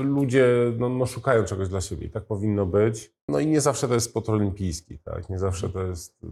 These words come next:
sport, e, wyczynowy. No, my, my doszliśmy do jakiejś tam swojej średniej, która mówi o mniej więcej naszym poziomie sportowym.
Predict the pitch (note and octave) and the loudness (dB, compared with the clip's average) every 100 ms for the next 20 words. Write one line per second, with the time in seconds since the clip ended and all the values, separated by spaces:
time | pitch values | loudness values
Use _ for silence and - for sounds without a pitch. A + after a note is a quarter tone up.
0 | E2+ F#2 - G2+ F#2 - G2+ G2 G2+ G2+ | -12 -14 -12 -12 -10 -10 -8 -6 -6 -6
1 | - G#2+ G2+ F2 C#2 - - _ _ _ | -2 0 2 0 -4 -14 -20 _ _ _
2 | _ _ - B2 C#3 C#3 C3 C#3 B2+ A#2+ | _ _ -6 -2 0 0 0 -2 0 0
3 | A#2+ C#3 - G#2 F2 E2 F#2 G2 F#2 - | 0 -2 0 2 2 0 -4 -4 -6 -6
4 | F#2+ F2+ - G2+ E2+ F2+ F2+ - F#2 F#2+ | -8 -6 0 2 2 -2 -4 -8 -8 -2
5 | G2 F#2 F#2 F2 F2+ F2+ F2+ E2+ F#2 F2 | -2 0 -2 -2 -4 -2 -4 -4 -6 -6
6 | - F2+ F#2 F#2+ F#2 F2 G2 E2+ F2 D#2+ | -6 -6 -2 0 -2 -2 -6 -6 -6 -4
7 | F2 F2+ G2 | -4 -6 -8